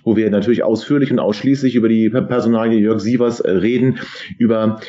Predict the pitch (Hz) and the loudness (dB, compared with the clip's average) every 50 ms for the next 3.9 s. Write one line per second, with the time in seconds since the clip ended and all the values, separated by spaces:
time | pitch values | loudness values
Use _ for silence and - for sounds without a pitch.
0 | - - _ 101 101 92 104 104 104 107 110 - - 101 107 120 - - - 104 | -20 -12 _ -6 -2 -2 -2 0 0 0 0 0 0 0 0 0 0 0 0 0
1 | 113 113 123 - 101 110 - - 110 110 110 107 107 110 - - 107 104 90 - | 0 -2 0 0 -2 -2 -2 -2 0 0 0 0 0 -2 0 0 0 0 0 -2
2 | - - - - 98 101 101 98 98 95 90 104 107 107 101 107 113 117 113 113 | -4 -6 -4 -2 0 0 2 0 0 0 -2 0 0 2 0 0 0 0 0 0
3 | 110 113 110 107 107 104 104 - 120 120 107 107 104 117 - 117 117 | 2 2 2 0 0 -2 0 0 0 2 2 0 0 0 0 0 0